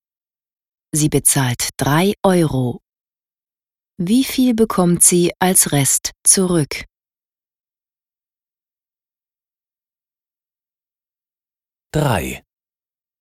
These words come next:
Speaker 2: Nick kauft drei Bonbons, zwei Kaugummis und eine Tafel Schokolade. Ein Bonbon kostet zwei Cent.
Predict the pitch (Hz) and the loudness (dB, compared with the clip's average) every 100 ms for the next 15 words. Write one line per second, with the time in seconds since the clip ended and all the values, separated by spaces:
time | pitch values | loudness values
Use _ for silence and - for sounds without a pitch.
0 | - 76 113 160 - - 104 98 87 - | -10 -2 -2 -2 -4 -4 2 2 2 -4
1 | - 85 104 156 127 143 113 95 92 67 | -4 -2 2 2 4 4 4 4 2 0
2 | - - - _ _ - 101 71 60 - | -2 -2 -4 _ _ 0 2 0 -2 -4
3 | 82 101 123 117 110 101 92 - - _ | 0 2 2 4 4 4 2 0 -2 _
4 | _ - 120 107 - 139 185 147 - 113 | _ -2 2 2 0 2 4 4 2 0
5 | 90 - 90 - 95 85 147 156 120 87 | 0 0 2 2 2 2 2 2 0 0
6 | 85 - - _ _ _ _ _ _ _ | -2 -2 -12 _ _ _ _ _ _ _
7 | - 95 87 87 110 175 147 139 131 - | -2 0 0 2 4 4 6 4 4 0
8 | 101 87 - 87 73 - - 95 113 113 | 0 0 0 0 0 0 0 0 0 2
9 | - 127 69 - | 2 2 0 -4